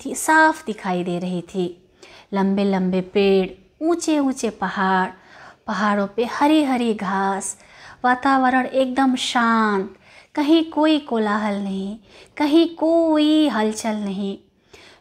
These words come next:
लोगों ने जब देखा तो बड़ा आश्चर्य लगा।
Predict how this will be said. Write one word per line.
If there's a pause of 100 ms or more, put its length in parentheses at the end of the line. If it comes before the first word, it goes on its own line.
लोगों
ने
जब
देखा (460)
तो
बड़ा
आश्चर्य
लगा।